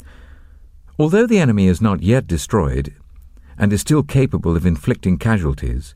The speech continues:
he is disarmed, defeated, and demoralized. This is our position,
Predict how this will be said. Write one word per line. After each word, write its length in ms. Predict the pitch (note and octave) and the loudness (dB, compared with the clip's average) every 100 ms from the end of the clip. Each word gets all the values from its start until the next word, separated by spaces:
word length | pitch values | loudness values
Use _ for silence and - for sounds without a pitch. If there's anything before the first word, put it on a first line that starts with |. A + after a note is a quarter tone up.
| - | -18
he 180 | - C#3+ C#3+ | -2 -2 2
is 240 | E3+ F#3+ | 2 2
disarmed, 840 | F#3+ - B2 D#2+ C2+ A#1 A1+ - - - - - | -2 -2 0 0 -2 -4 -8 -12 -20 -20 -20 -4
defeated, 640 | D3+ C#3+ E3 - A#1+ A#1 - - - - | -4 0 -2 -2 -4 -6 -10 -20 -20 -4
and 420 | A#2+ E2+ D#2 C#2+ - | 0 2 0 -2 -4
demoralized. 920 | G#2 F#2 D#2 B1+ A1+ A1 A1 A1 - - - - - - - - - - - - - - - - | 0 2 2 -2 -4 -6 -10 -12 -16 -20 -20 -20 -20 -20 -20 -20 -20 -20 -20 -20 -20 -20 -20 -10
This 200 | - G3 | -2 0
is 140 | A#3+ F3+ | 2 2
our 180 | B2 A#2+ | 2 2
position, 720 | A#2 D#2+ C#2+ - - - | 0 0 -4 -4 -10 -10